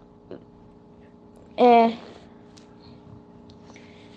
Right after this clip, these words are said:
güçlü B S için açıyoruz. Güçlü B S için açtık ve bir şey çıkmadı gene.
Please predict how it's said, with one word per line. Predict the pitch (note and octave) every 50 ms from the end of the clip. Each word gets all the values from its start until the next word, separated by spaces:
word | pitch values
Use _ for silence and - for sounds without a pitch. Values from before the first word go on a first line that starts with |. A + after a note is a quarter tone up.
| - - - -
güçlü | C4+ E4 D#4+ - - G#4 A4 G#4+
B | G4+ G4 G4
S | G4 - F#4 F#4
için | F4+ - E4+
açıyoruz. | E4+ D#4+ D#4+ D#4+ D4+ C#4+ D#4+ D#4+ - - -
Güçlü | C4+ C#4+ - - E4 D4+
B | D#4 D4+ D4+
S | D4+ D#4+ D#4
için | D4 - D4 D4
açtık | C#4+ C#4 C#4 - - D4+ D4 D4+ -
ve | C4 C#4 C4+ C4
bir | C4+
şey | - D4 C4+ B3+ -
çıkmadı | - D#4+ - D#4+ D#4+ D4+ D#4
gene. | D4 D4+ D4+ D#4 D#4